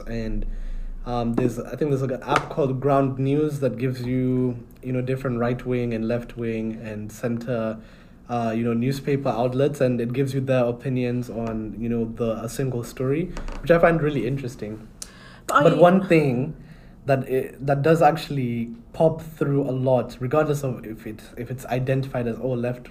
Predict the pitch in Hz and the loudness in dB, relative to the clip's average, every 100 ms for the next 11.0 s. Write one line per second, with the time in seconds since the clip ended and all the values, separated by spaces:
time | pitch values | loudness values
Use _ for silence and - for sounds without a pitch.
0 | 131 123 120 117 123 110 - - - - | -4 -2 -2 -4 -4 -6 -12 -16 -18 -18
1 | - - - 143 180 - 269 - 254 190 | -20 -20 -12 -4 -2 2 0 2 4 6
2 | 185 165 - 175 165 151 135 135 139 131 | 6 0 0 -2 0 2 2 2 -2 0
3 | 127 127 135 - 127 110 - 120 110 110 | 0 2 0 0 0 -2 -2 -2 -2 -2
4 | - 104 98 104 95 104 107 104 113 104 | -2 -4 -4 -4 -4 -4 -6 -6 -8 -8
5 | 98 - - - - - 139 160 185 156 | -10 -12 -16 -16 -12 0 6 8 10 8
6 | 143 170 165 151 143 - 139 143 139 135 | 4 4 4 2 -2 -4 -4 -2 -4 -4
7 | 123 131 120 110 107 113 101 - - - | -2 -2 -2 -4 -4 -2 0 0 0 -4
8 | - - - 110 139 - - - - - | -6 -6 -4 -2 -4 -4 -10 -14 -16 -16
9 | - - - 139 170 170 156 156 143 131 | -18 -18 -6 -2 0 4 6 6 4 0
10 | 139 139 127 - 135 131 139 127 127 139 | 2 4 2 -4 -6 0 2 2 2 -2